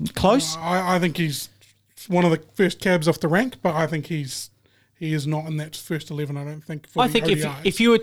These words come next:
Speaker 3: if you were to pick a fifteen-man World Cup squad, he would be
Speaker 2: He would be in the
Speaker 3: he, he'd,
Speaker 2: fifteen-man
Speaker 3: he'd be in the
Speaker 2: squad.
Speaker 3: fifteen-man squad, and he is in your, he's in your T twenty side.
Speaker 1: Yeah.
Speaker 3: And, and not to be unkind to Ajaz Patel, but Ajaz Patel doesn't play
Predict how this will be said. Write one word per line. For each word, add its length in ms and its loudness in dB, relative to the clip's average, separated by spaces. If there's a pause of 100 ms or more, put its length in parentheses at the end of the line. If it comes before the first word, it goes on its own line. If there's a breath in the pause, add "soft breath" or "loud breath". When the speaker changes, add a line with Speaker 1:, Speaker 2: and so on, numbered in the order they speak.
Speaker 3:
if 180 0
you 60 6
were 100 8
to 140 4
pick 320 0
a 100 2
fifteen-man 1000 0
World 260 2
Cup 240 -4
squad, 420 -4 (580)
he 140 0
would 220 -2
be 400 -2 (180)
Speaker 2:
He 80 2
would 140 6
be 160 4
in 80 6
the 40 2
Speaker 3:
he, 100 2
he'd, 120 4
Speaker 2:
fifteen-man 280 4
Speaker 3:
he'd 80 2
be 100 4
in 80 4
the 40 4
Speaker 2:
squad. 60 0
Speaker 3:
fifteen-man 460 2
squad, 320 2
and 100 0
he 260 0
is 120 0
in 80 2
your, 120 0 (140)
he's 240 0
in 100 0
your 80 -2
T 200 -2
twenty 240 -2
side. 340 -2 (140 loud breath)
Speaker 1:
Yeah. 400 6
Speaker 3:
And, 220 0
and 120 2
not 160 2
to 80 -2
be 140 4
unkind 480 2
to 80 -4
Ajaz 400 -2
Patel, 560 -2 (380 soft breath)
but 120 -2
Ajaz 320 2
Patel 500 0 (240)
doesn't 360 0
play 580 0